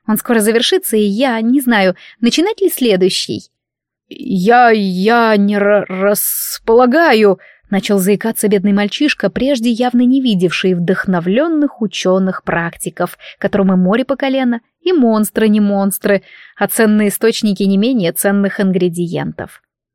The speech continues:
«Ясно. Поговорю с его высочеством по возвращении. Бри, чего ты стоишь? Живо на выход, орлишка уже заждалась», поторопила меня Мира,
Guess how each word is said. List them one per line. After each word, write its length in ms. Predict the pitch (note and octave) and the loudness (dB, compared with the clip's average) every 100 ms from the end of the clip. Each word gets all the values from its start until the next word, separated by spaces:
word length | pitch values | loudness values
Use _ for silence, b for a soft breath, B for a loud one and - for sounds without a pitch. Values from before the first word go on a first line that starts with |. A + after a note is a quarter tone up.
| _ _ _ _ | _ _ _ _
«Ясно. 680 | - B3+ C#4 A#3+ G#3+ - A#3+ B B B B - | -4 0 2 0 -2 -2 -2 B B B B -2
Поговорю 380 | B3 C4+ C#4 | 2 4 2
с 60 | B3 | 0
его 200 | C#4 B3 | 0 2
высочеством 600 | C#4 F4+ F#4 - A#3+ A3 | 2 0 -2 -2 0 0
по 80 | A3+ | 0
возвращении. 840 | A#3 A#3 B3+ - G#3+ G3+ G3+ F#3+ b b b | -2 0 0 0 2 2 2 -2 b b b
Бри, 280 | C4+ F4+ D4 | 2 4 4
чего 220 | C4+ C4+ | 2 0
ты 100 | D4 | 0
стоишь? 480 | - F4 F4+ C4 - _ _ | 0 4 4 2 -4 _ _
Живо 300 | G#3+ A3+ D#4+ | 0 2 2
на 120 | G4 | 2
выход, 320 | G#4 D4+ A3 - b - | 2 0 -2 -4 b -2
орлишка 520 | C4+ C#4+ C#4 - C4+ | 0 2 2 0 0
уже 220 | A3+ A#3 | 2 2
заждалась», 600 | G#3+ G#3 A3+ G#3+ G3 - - _ _ - | 2 0 2 2 2 -2 -10 _ _ -10
поторопила 540 | - F#3 E3+ F#3 F#3+ | -4 -4 -2 0 2
меня 240 | F#3+ F#3+ | 2 2
Мира, 380 | F#3 A3+ D#4 A#3+ | 2 2 2 -2